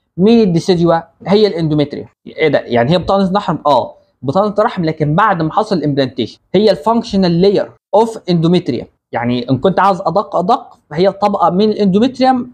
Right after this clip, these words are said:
الوظيفيه. البلاستوسيست دخلت جواها وغرزت جواها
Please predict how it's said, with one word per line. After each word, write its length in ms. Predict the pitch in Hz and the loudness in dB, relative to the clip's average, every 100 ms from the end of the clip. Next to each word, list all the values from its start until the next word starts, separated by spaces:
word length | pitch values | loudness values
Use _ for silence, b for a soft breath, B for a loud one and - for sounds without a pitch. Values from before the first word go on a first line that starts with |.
| _ 196 | _ 2
الوظيفيه. 1300 | 226 226 - _ _ 139 143 156 165 185 143 101 - _ 165 | 2 0 -4 _ _ 0 2 0 0 0 0 -2 -10 _ -2
البلاستوسيست 1600 | 156 143 139 135 - - - 131 139 202 220 190 - 269 269 175 | 2 4 4 2 -2 -10 -2 2 4 4 0 -2 0 -2 -2 -2
دخلت 340 | 208 214 175 | 0 2 0
جواها 420 | 139 147 185 226 | 2 2 4 4
وغرزت 500 | 165 147 196 190 160 | 2 2 0 0 0
جواها 460 | 135 123 120 110 | 0 2 2 -2